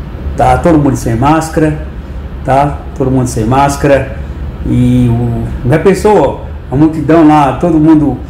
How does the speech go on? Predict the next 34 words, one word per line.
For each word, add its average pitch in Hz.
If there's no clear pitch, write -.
lá 147
e 156
eu, 151
eu, 156
eu 151
cantando 156
sem 147
máscara? 151
Um 170
perigo, 208
né? 190
Perigoso 156
pegar 175
de 175
novo 190
e 151
voltar 139
pra 165
cá 196
de 220
novo 285
pro 247
hospital. -
Então, 185
só 180
vou 190
fazer 202
show 202
quando 220
tiver 190
todo 262
mundo 208
sem 226
máscara. 123